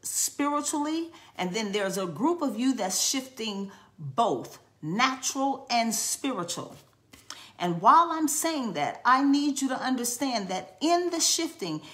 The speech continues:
it is not gonna be good for you to miss the shift. Mm-hmm. Stop dragging your feet. Some of you been feeling it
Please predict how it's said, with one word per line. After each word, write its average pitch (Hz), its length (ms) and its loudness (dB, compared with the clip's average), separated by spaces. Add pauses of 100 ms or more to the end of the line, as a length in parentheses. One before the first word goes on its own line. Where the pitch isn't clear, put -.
(180)
it 226 140 0
is 185 160 0
not 240 420 0
gonna 294 200 2
be 269 160 0
good 277 260 -2
for 254 140 -6
you 233 160 0
to 220 100 0
miss 254 480 4 (120)
the 185 140 -2
shift. 185 580 -2 (3250)
Mm-hmm. 180 240 -8 (500)
Stop 220 520 2
dragging 277 720 6
your 302 240 8
feet. 214 720 -6 (1500)
Some 349 300 6
of 226 200 2
you 262 120 2
been 233 200 0
feeling 294 580 -2
it - 180 -8